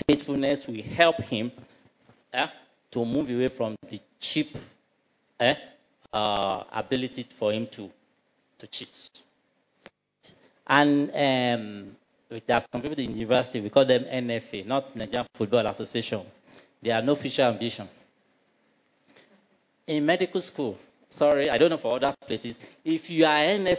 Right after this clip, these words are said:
A in medical school, you will not graduate. Sure. If you are the best,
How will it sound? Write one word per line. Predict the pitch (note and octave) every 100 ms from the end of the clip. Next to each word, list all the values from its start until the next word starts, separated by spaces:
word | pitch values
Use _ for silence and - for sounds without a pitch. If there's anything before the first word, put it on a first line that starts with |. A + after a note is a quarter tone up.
| -
A | D#3+ D#3+ -
in | A#2+ A#2
medical | C3+ C#3 D3
school, | - C#3
you | B2+
will | A2+ A#2+
not | C3
graduate. | A2+ G2 A2+ - - - _ _ _
Sure. | - - A#3 - - _ _ _ _ _ _ _ _ _ _ _ _ _ -
If | C3+ -
you | B2+
are |
the | B2 -
best, | D#3 B2+ - -